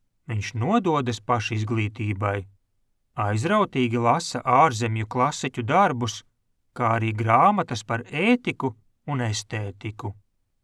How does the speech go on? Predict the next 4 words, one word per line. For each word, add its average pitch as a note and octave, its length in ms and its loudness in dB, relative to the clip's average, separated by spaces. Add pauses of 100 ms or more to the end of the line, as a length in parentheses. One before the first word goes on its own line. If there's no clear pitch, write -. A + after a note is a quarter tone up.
(220)
Iedvesmojas D#3 960 -2
pats D#3 240 -2
izmēģināt B2+ 640 -2
rakstniecību, G#2+ 880 -4